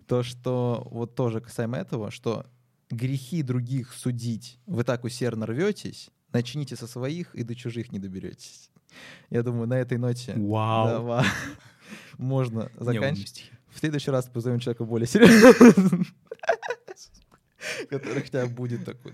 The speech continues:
Speaker 1: "Да, это было со смыслом". Вот так вот поддерживать.
Speaker 2: Ну да, я несерьезный слишком для таку-, для таких, наверное, <laughs> жанров.
Speaker 1: Не, ну Максим старался. Как тебе вообще? Тебе понравилось в целом?
Speaker 2: Да. Ну, прикольно, правда, честно. <laughs> Да нет,
Speaker 1: Да-да.
Speaker 2: а,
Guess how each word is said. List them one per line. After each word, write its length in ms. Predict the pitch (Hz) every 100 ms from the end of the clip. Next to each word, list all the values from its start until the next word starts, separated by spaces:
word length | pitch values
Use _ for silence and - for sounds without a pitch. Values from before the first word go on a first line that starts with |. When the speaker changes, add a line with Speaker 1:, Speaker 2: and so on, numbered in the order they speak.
| -
Speaker 1:
"Да, 220 | - - -
это 220 | 117 123
было 260 | 117 117 117
со 140 | -
смыслом". 460 | - 131 - - 127
Вот 140 | 117
так 160 | 120 107
вот 140 | 113
поддерживать. 560 | 123 113 107 107 - - -
Speaker 2:
Ну 480 | 139 147 156 135 113
да, 360 | 117 113 92 -
я 420 | 107 107 107 101
несерьезный 580 | 95 95 - 101 98 92
слишком 380 | - 90 - 95
для 160 | 92 92
таку-, 300 | 92 - -
для 260 | - 104 95
таких, 260 | 107 -
наверное, 260 | 104 101 101
<laughs> 20 |
жанров. 440 | 101 170 160 - - 349 349 -
Speaker 1:
Не, 140 | 139 120
ну 80 |
Максим 320 | 117 123 139 147
старался. 540 | - 151 165 - - -
Как 160 | 135
тебе 140 | - 104
вообще? 160 | -
Тебе 180 | - 120
понравилось 440 | 117 127 151 107
в 60 | -
целом? 240 | - 107 - - - -
Speaker 2:
Да. 420 | 123 101 98 92 101 147 -
Ну, 360 | 143 180 175 147
прикольно, 720 | 147 139 160 147 104 92 101 - - -
правда, 420 | 110 107 101 95 -
честно. 400 | - - 101 - -
<laughs> 40 | - 466 - 440 - 294 269 247 254 -
Да 120 | 135
нет, 220 | 160 143
Speaker 1:
Да-да. 280 | - 120 117 123
Speaker 2:
а, 340 | 120 110 107